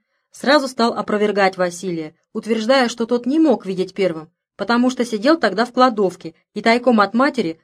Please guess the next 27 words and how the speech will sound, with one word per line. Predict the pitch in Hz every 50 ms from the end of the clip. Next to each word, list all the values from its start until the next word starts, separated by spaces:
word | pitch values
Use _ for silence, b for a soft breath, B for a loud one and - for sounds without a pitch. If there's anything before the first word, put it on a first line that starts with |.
| _ _
зашивал | - 180 208 208 - 214 202 226 262 277
продранные | 269 - 208 233 240 220 226 214 208 196
на | 196 190
заборе | 170 185 175 170 175 214 208 196
штаны. | 190 - - 196 190 190 175 160 147 - _ _ _ _ _ _ _ _ _ _ _ _ _ _ _ _ _ _
Старший, | _ - - - 302 339 339 - - 190 180 175 -
на | 202 202 196
два | 185 170 180 180
года, | 185 214 269 269 247 240 233 b b b b b b
презрительно | - - 240 226 294 349 349 311 277 262 254 233
выслушал | 214 262 262 262 233 220 - 214 202
этот | 202 214 - 214 185
запоздалый | 196 190 - 202 190 175 185 196 185 180 185
донос, | 170 180 175 175 202 254 277 - _ _ _ _ _ _ _ _ _ _ _
но | - 220 226
тут | 220 320 339 330 254
вдруг | 233 277 285 277 262
от | 233 226 226
обиды | 202 196 196 247 269 226 233
заревел | 208 185 202 196 190 190 226 269 269 247
басом | 180 170 196 208 208 - 214 202 190
младший, | 185 185 180 180 180 170 175 - - 165 160 - _ _ _ _ -
что | - - - 220
первее | - 220 220 233 285 302 294 269
всех | 277 - 247 254 240 -
увидел | 220 214 226 208 214 214 - - -
он, | 202 202 185 165 156 -